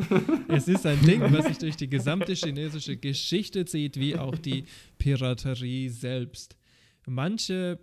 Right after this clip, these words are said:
nicht so glaubwürdigen Quellen behaupten sogar, dass, äh, die Form der Köpfung jahrhundertelang recht, ähm,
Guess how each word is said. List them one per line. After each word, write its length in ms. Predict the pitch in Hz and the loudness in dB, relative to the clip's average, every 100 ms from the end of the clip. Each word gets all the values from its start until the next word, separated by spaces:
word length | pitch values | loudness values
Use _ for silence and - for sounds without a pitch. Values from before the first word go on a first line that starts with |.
| - | -12
nicht 680 | 147 147 170 214 262 - | -8 -4 -2 -2 -4 -6
so 140 | - 170 | -8 -4
glaubwürdigen 720 | 139 156 160 151 147 143 143 | 0 0 -2 -4 -4 -6 -8
Quellen 500 | - 139 135 135 127 | -8 -6 -4 -4 -6
behaupten 460 | 127 131 180 - 131 | -6 -6 -8 -8 -8
sogar, 480 | 131 120 120 127 - - - _ - | -8 -8 -8 -10 -14 -20 -20 _ -10
dass, 420 | 131 120 131 - | -6 -4 -4 -8
äh, 320 | - 131 123 120 | -6 -4 -2 -4
die 180 | 131 | -6
Form 540 | 120 131 147 160 156 - | -6 -8 -8 -6 -8 -8
der 360 | 135 135 135 | -8 -6 -8
Köpfung 880 | - - 233 - - 247 170 117 117 - _ _ _ - | -10 -4 -4 -4 -10 -8 -6 -8 -10 -16 _ _ _ -10
jahrhundertelang 1160 | 127 139 - 190 269 240 202 151 139 131 135 131 | -8 -8 -4 -4 -2 -4 -6 -6 -4 -4 -6 -8
recht, 560 | 131 139 160 - - - | -8 -8 -10 -14 -16 -10
ähm, 460 | 131 127 127 131 | -8 -6 -8 -10